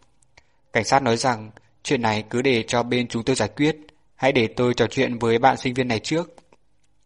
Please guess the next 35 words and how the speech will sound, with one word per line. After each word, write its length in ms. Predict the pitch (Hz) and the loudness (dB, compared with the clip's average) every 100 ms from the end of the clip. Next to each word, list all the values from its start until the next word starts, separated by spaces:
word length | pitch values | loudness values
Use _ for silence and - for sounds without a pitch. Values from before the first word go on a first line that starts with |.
| _ _ _ _ _ | _ _ _ _ _
Trước 180 | - 139 | -2 0
khi 220 | - 135 | 2 0
Kim 220 | 131 131 | 0 0
Mạo 120 | 131 | 2
Lương 320 | 120 127 123 123 | 0 0 -2 -2
rời 160 | 123 | -2
khỏi 140 | 110 104 | 0 0
văn 160 | 120 | 0
phòng 320 | - 120 107 98 - _ _ | 2 0 0 -8 -20 _ _
thì 140 | 123 | -2
luôn 240 | 117 120 123 | 0 0 0
miệng 220 | 127 120 | 0 0
dặn 160 | 117 117 | -2 0
dò 160 | 110 | 0
Liễu 140 | 110 127 | 0 -2
Nhứ 260 | 120 117 110 | -2 -4 -2
có 140 | 110 | -2
gì 140 | 117 123 | 0 -2
nói 160 | 110 | -2
đó. 340 | 113 107 110 151 - _ _ _ | -2 -2 -2 -4 -14 _ _ _
Liễu 140 | - 131 | -4 -2
Nhứ 220 | 120 117 | 0 -2
hiểu 240 | 143 127 | 0 -2
rằng 220 | 107 107 110 | 0 -2 -2
ẩn 180 | 113 | -4
ý 200 | 117 117 131 | -2 -4 -2
của 100 | 117 | 0
anh 160 | 117 | 0
ta 240 | 120 120 117 | 0 0 0
chính 240 | - 120 | -4 -4
là 300 | 131 117 107 - - _ | -2 -2 -2 -8 -20 _
đừng 180 | 120 110 | -8 -2
có 220 | 110 107 | 0 2
gây 140 | 127 127 | 0 -4
chuyện. 320 | - 143 - | -4 -4 -6